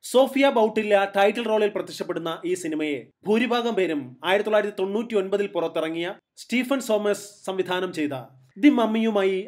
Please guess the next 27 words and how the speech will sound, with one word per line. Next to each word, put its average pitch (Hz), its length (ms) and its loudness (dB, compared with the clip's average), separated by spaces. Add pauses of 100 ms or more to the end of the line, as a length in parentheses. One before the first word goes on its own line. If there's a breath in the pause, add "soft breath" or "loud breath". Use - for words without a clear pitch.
ആയിരിക്കും 156 600 -2
താരതമ്യം 160 540 0
ചെയ്യുന്നത്. 120 420 -14
അത്തരത്തിൽ 269 460 4
വിലയിരുത്തുമ്പോൾ 202 640 4 (240)
ആസ്വാദ്യകരമായ 220 840 2
ഒരു 185 280 4
കഥാപശ്ചാത്തലം 185 840 0
ഈ 285 200 6
ചിത്രത്തിനില്ല 190 720 0
എന്ന് 160 160 -6
പറയേണ്ടി 139 360 -6
വരും. 117 300 -16
ടോം 254 260 4
ക്രൂയിസ് 277 320 2
ആണ് 220 240 0
നായകൻ 226 520 2
എന്നത് 170 320 -4 (380)
ഒരു 214 140 4
പ്ലസ് 220 280 2
പോയിന്റ് 202 260 2
ആയി 156 220 0
ചിത്രത്തിൽ 147 560 -6 (120)
അടയാളപ്പെടുത്താം. 139 600 -4 (120)
ആയിരക്കണക്കിന് 277 600 4
വർഷം 196 340 -2
മുമ്പ് 147 280 -4